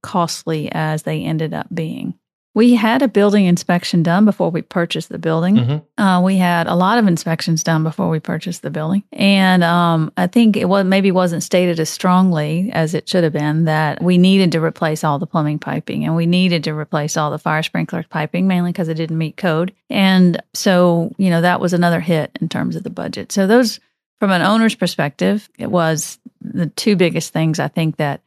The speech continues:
Speaker 1: that hit us that we were not anticipating.
Speaker 2: So, so in that regard, then, this was an interest, and I totally agree with one thing you said there, which was that there were code changes, right, from when the systems had originally been put in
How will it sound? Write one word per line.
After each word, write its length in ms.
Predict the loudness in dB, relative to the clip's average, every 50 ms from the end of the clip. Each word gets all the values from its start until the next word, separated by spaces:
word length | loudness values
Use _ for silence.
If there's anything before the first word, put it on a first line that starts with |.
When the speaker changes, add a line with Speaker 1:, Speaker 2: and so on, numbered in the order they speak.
| _
Speaker 1:
that 120 | -6 -6 -2
hit 240 | 0 2 2 4 4
us 280 | 2 0 0 -2 -4
that 180 | -4 -6 -4 -2
we 120 | -2 -2
were 140 | -2 -2 -2
not 220 | -2 0 -2 -2
anticipating. 720 | -4 -6 -8 -8 -10 -10 -12 -14 -16 -16 -16 -14 -14 -14 -14 -16 _ _ _ _ -12
Speaker 2:
So, 440 | -4 0 2 2 2 2 0 -6 -6
so 240 | -2 0 0 2
in 100 | 2 2
that 220 | 0 0 0 0 -2
regard, 480 | -4 -2 0 2 2 2 2 0 0
then, 540 | -2 -4 -2 -2 -4 -4 -4 -6 -8 -10 -12 _ _ _ -4
this 260 | -2 0 0 0 -2
was 140 | -4 -4 -4
an 120 | -4 -6
interest, 600 | -6 -6 -6 -6 -4 -4 -4 -4 -4 -6 -8 -14
and 240 | -12 -8 -4 -2 0
I 160 | 0 0 0
totally 340 | 0 0 2 2 2 2 2
agree 240 | 0 0 0 2 2
with 140 | 2 0 -2
one 160 | -4 -4 -4
thing 180 | -4 -6 -6
you 120 | -4 -6 -6
said 280 | -4 -4 -4 -4 -6
there, 320 | -8 -10 -10 -12 -12 -14 _ _ _ _ _ _ _
which 240 | -4 -4 -4 -4 -4
was 440 | -2 0 0 0 0 -2 -6 -10 -16 _ -4
that 460 | -2 -2 -2 -2 -4 -6 -10 _ _ _ _
there 160 | -2 -2 0
were 160 | 0 -2 -6
code 400 | -8 -10 -6 -4 -2 -2 -2 -4
changes, 800 | -6 -8 -8 -8 -8 -8 -10 -10 -12 -12 -14 -14 -14 -16 -18 -18 _ _ _ _
right, 320 | -4 -4 -2 -2 -4 -6
from 220 | -8 -6 -6 -4 -4
when 240 | -4 -4 -4 -4 -6
the 80 | -6
systems 560 | -6 -6 -8 -8 -8 -8 -10 -8 -8 -8 -8
had 120 | -8 -8 -8
originally 380 | -8 -8 -10 -10 -10 -12 -10
been 200 | -10 -12 -12 -12
put 200 | -12 -12 -10 -10
in 340 | -10 -10 -10 -10 -10 -10 -12